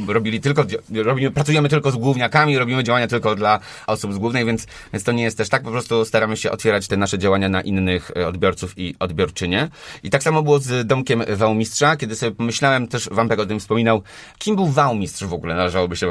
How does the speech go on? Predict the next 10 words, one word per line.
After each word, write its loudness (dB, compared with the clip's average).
zastanowić, -6
nie? -2
Wałmistrz 2
to 0
był -4
taki -2
podoficer 0
w 0
armii 2
pruskiej, 0